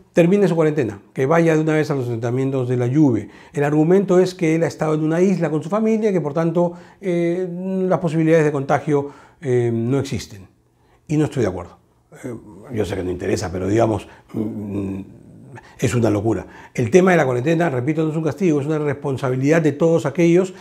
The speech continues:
que no hayan estado en las condiciones en que la sociedad establece seguridad para todos. Si viene del extranjero, toca cuarentena, punto. Pero es Cristiano Ronaldo, toca cuarentena. Pero es la Juventus, toca cuarentena.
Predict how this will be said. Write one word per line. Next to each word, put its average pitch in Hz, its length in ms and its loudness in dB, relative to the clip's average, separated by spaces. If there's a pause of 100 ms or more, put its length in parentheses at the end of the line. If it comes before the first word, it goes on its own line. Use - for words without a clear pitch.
(140)
que 135 120 -2
no 156 100 4
hayan 170 160 6
estado 165 400 2
en 160 60 4
las 131 100 -2
condiciones 165 680 0 (240)
en 131 420 -2
que 131 140 -2
la 123 140 0
sociedad 143 520 0
establece 165 640 2 (160)
seguridad 139 520 -2
para 139 220 0
todos. 127 360 0 (180)
Si - 180 -4
viene 165 240 4
del 165 120 6
extranjero, 170 580 2 (200)
toca 254 220 4
cuarentena, 214 600 0
punto. 147 480 -2 (280)
Pero 202 140 4
es 226 40 2
Cristiano 240 320 2
Ronaldo, 214 400 4
toca 320 300 2
cuarentena. 196 680 0 (460)
Pero 240 200 6
es 302 60 4
la 247 180 2
Juventus, 220 460 0
toca - 280 4
cuarentena. 113 500 -6